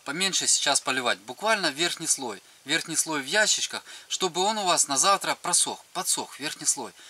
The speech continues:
К утру, чтобы он уже был сухой. Сейчас вечер, да, пять часов вечера, темнеет немножко на улице, но тем не менее уже начало подсыхать. Ничего страшного до завтрашнего, допустим, обеда с молодыми растениями не случится.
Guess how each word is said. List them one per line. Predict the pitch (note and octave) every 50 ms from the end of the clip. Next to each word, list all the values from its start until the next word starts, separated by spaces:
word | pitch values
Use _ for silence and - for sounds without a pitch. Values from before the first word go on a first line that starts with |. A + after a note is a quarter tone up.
| - -
К | -
утру, | F3 E3+ - A3 A#3
чтобы | A3+ - - D3+ B2 D3
он | C#3+ D#3+ F3 E3
уже | C#3+ - D#3
был | C#3 C#3 D3+ C3+
сухой. | - - D3 - A#2+ G#2
Сейчас | - - - - G#3 G3 -
вечер, | G#3+ B3 B3+ A#3 - - A3+
да, | - - C3+ A#2 G2+ G2+ - -
пять | - E3 D3+
часов | - - - - C#3 C3+
вечера, | E3+ A3 A#3 - - D3 C3 B2
темнеет | - - A#2 A#2+ D3+ F#3+ G#3 F#3+ - F3+
немножко | E3+ E3 D3+ C#3+ - -
на | C#3 C3+ C3+
улице, | C3 B2+ B2 A#2 - - A2+ - - - - - - - -
но | - D3+ D#3+ D3 C3
тем | - - D#3+ D#3 E3+
не | E3+
менее | E3+ F3+ F3+ E3 D#3 D3 C3+ B2+ B2 A2+ - _ _ _ -
уже | - D3 B2+ C#3+ D3+ C#3+
начало | C3+ C3 B2 - - A#2 A#2 A2
подсыхать. | - - - - - F#3 - G#3 F#3+ - - - - - - -
Ничего | D#3+ E3 - - F3+ F3 F3+ F3 D#3+ C3
страшного | - - - D#3 D#3+ E3+ D#3 - - C3+ B2+ A#2+
до | A2+ G#2 B2+ B2+
завтрашнего, | - D3 C#3+ C3+ - B2 A2 - - B2 A#2+ A#2
допустим, | A2 B2 - - C#3+ B2+ - - C3 A#2 G#2 - - - - - - -
обеда | A2+ B2 A#2+ A#2+ D3 E3+ F#3 E3+ D#3 C3+ A2+ G2 - -
с | - - - - - -
молодыми | B2+ C3 C3 C3+ C3+ B2 C#3 C#3+ C#3+ C3
растениями | B2 B2 A#2+ - - E3 F3 D#3+ C#3 A#2+ A2+ A2+ A#2
не | A#2+ C3+ D3
случится. | C#3+ - - C#3 A#2+ - - A2+ G2 - - G#2 F2